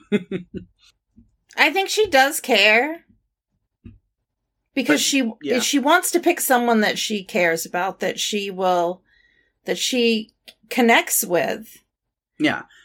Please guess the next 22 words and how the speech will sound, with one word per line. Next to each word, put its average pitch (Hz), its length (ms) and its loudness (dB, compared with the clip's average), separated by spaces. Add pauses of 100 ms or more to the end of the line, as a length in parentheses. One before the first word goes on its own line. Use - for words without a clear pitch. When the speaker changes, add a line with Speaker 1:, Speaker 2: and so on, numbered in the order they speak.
(120)
Speaker 1:
If - 40 -20
you're 190 80 4
gonna 240 140 4
spend 190 300 2
that 156 160 4
much 143 160 -4
time 147 240 0
with 110 100 -4
somebody, 98 380 -6
it's 104 100 -10
gotta 117 180 -2
be 107 60 -10
somebody 107 400 -10
that 107 140 -10
you 123 140 -4
want 113 280 -8
to - 100 -14
spend 110 300 -10
that - 140 -12
time 110 240 -8
with, 127 320 0
but 143 280 0